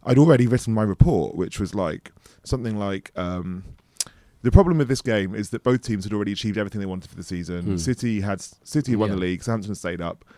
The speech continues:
Speaker 1: and so they had nothing to play for and played out an insipid nil-nil draw,
Speaker 2: Hmm.
Speaker 1: uh, at which it was, at no point was it likely either team would score. Wesley Hurt hit the bar with the header in the first half, and then nothing happened in the second half.
Speaker 2: <laughs>
Speaker 1: Uh, and I kinda had it all ready to go.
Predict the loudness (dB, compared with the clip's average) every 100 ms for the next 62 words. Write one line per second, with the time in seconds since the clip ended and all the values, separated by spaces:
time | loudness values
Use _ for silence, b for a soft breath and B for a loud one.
0 | b b -6 0 0 0 0 0 0 -2
1 | -2 -2 -2 -4 -4 -4 -6 -8 -6 -4
2 | -4 -4 -6 -6 -4 -4 -4 -6 -4 -6
3 | -6 -6 -6 -8 -10 b b -8 -4 -2
4 | -2 -4 -4 -6 -6 -8 -8 -8 -8 -2
5 | -2 0 -2 -2 -6 -6 -6 -6 -6 -6
6 | -6 -6 -10 -8 -6 -4 -6 -12 b b
7 | -2 -2 -2 -4 -4 -6 -8 -4 -2 0
8 | -2 -6 -8 -6 -4 -6 -6 -8 -6 -6
9 | -8 -10 _ b -8 -8 -8 -8 -8 -10
10 | -10 -12 -12 -12 -10 -10 -4 -4 -4 -8
11 | -14 -8 -4 -2 -2 -2 0 2 2 2
12 | 2 0 -2 -2 -2 -4